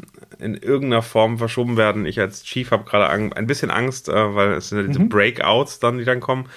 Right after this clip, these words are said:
Speaker 1: Und damit sind nicht Leistungen
Speaker 2: Ja.
Speaker 1: der Spieler gemeint, sondern leider Gottes meistens der Virus. Ähm, die Chiefs scheinen relativ große Probleme zu haben. Travis Kelce wurde am, am Montag schon, äh, auf die, äh, Reserve-Liste geschickt. Jetzt, äh,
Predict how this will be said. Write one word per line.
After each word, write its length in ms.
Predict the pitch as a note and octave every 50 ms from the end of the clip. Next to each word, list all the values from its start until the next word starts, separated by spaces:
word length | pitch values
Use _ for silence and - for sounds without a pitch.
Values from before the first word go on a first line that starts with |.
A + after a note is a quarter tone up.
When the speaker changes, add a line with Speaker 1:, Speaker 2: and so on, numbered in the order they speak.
| - - - - _
Speaker 1:
Und 80 | - G2+
damit 140 | G#2 G2+ G2+
sind 120 | G#2 G#2
nicht 120 | A#2 A2+
Leistungen 380 | G#2+ G2 G#2 A#2 B2+ - A#2+ A2
Speaker 2:
Ja. 60 | G#2
Speaker 1:
der 40 | G#2
Spieler 240 | - - B2 B2+ B2
gemeint, 360 | A2+ A2+ G#2+ G#2+ G#2+ G#2+ G#2
sondern 240 | G2+ G#2 G#2+ G2+ G2+
leider 220 | G2 G2 G2 G2+ G2+
Gottes 340 | G2+ G2+ G#2 G#2 - -
meistens 400 | - E2 F#2+ G#2 A2 - A2 G2+
der 160 | - G#2 G2+ G2+
Virus. 400 | A#2 C#3+ C#3 C#3+ C#3 C3 - - - - - - - - - _ -
Ähm, 420 | G2+ G#2+ G#2+ G#2+ G#2+ G#2 F#2+ - - - - - _
die 300 | - A#2 - G#2+ A2 G2+
Chiefs 340 | - - - F3 F3+ F3+ -
scheinen 440 | - - B2+ A#2+ A#2+ B2 B2 - - - -
relativ 360 | - G#2+ A#2+ A#2 - A#2 -
große 260 | - A#2+ B2+ B2+ B2
Probleme 340 | A2+ - A2 A#2 A2+ A2 A2
zu 160 | - A2+ G#2
haben. 320 | G2+ G2+ G2+ G#2+ G#2+ G2+
Travis 260 | - G#2+ G#2 G#2+ G#2 -
Kelce 420 | - G#2 G#2+ A2+ A#2 A#2 A2 G2+
wurde 340 | G#2 G#2 G#2 G2+ G2+ - -
am, 260 | E2 G2 G#2 G#2 G#2 - _ _ - - - - _ _ _
am 140 | - - G2
Montag 480 | G2+ G#2 A#2+ D3+ E3 D#3+ C3 A#2+ A#2 -
schon, 320 | - B2+ A#2 A2+ A2+ A2
äh, 280 | - - G2+ A2 G#2+ -
auf 180 | - F#2 G#2+ -
die, 280 | - A2 G#2+ G#2 G#2+
äh, 160 | - - - G#2
Reserve-Liste 840 | G#2+ G#2 A2 G#2+ G#2 G#2+ G#2 A2 A2 - A2 A2 G#2 - - G2+
geschickt. 500 | F#2 G2 - - A#2+ A2+ - - - -
Jetzt, 460 | G2 F#2+ G2 G2 - - - - - -
äh, 240 | - G2 G2 F2+